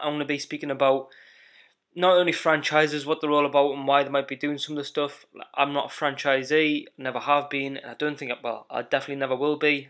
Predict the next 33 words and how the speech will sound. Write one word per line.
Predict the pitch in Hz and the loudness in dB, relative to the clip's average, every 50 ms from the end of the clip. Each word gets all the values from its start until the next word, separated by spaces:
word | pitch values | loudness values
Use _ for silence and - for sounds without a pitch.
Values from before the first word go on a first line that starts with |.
| _ _ | _ _
I've | - 131 131 127 - | 0 0 0 0 -2
got | - 139 | -6 -6
my, | 127 131 127 127 127 123 123 - - | -2 -2 0 0 0 0 -2 -6 -8
my | - 135 123 | -8 -8 -8
goals | 123 135 135 135 135 131 127 120 131 | -4 -4 -2 -2 -2 -4 -6 -8 -10
in | 123 | -8
my | 120 120 123 127 | -6 -4 -4 -4
own | 127 123 | -6 -6
places, | 120 131 131 127 123 - 135 120 - - _ - - - - - - _ - | -6 -6 -6 -6 -4 -8 -10 -10 -10 -16 _ -20 -20 -20 -20 -20 -20 _ -6
and, | - - 131 131 131 131 131 131 131 131 - - - 139 | -2 0 2 4 4 4 2 2 0 -4 -10 -12 -6 -2
um, | 143 135 131 131 131 135 135 135 135 135 - _ _ _ _ _ _ _ _ _ _ _ | 0 2 2 4 2 2 0 -2 -6 -10 -12 _ _ _ _ _ _ _ _ _ _ _
yeah, | 147 151 151 151 147 | 0 2 4 4 4
so | 143 - 165 | 2 0 -4
I'm | 160 165 | -6 -6
just | 156 - | -6 -6
gonna | 185 175 | -6 -6
talk | 175 - - 151 147 143 - | -6 0 2 2 2 2 2
about | - 143 143 143 | 2 2 4 4
it | 143 135 - - - - - _ _ | 2 2 0 -4 -16 -20 -20 _ _
from | _ - 151 147 143 | _ -8 -6 -4 -4
the, | 143 147 - | -6 -6 -6
the | - 143 143 | -2 2 4
evidence | 143 135 139 143 135 - - | 4 4 2 -4 -8 -6 -4
I | - 139 139 135 | -2 -2 -2 -2
know | 135 135 139 143 147 147 151 151 151 | -6 -6 -4 -2 0 0 0 0 -2
of, | 147 - | -6 -10
from | - - - 143 135 | -16 -16 -10 -10 -10
the | |
people | 127 - 147 143 139 | -8 -8 -8 -2 0
I've | 131 127 127 | 0 0 -2
spoken | - - - 135 131 131 139 127 120 | -6 -8 -6 -6 -6 -6 -10 -12 -10
to, | - 139 135 135 135 135 _ _ - - - - _ _ - | -8 -8 -8 -8 -8 -10 _ _ -20 -20 -20 -20 _ _ -2
and | 127 131 131 131 127 127 127 127 123 - - | 0 2 2 2 2 0 -2 -8 -12 -14 -18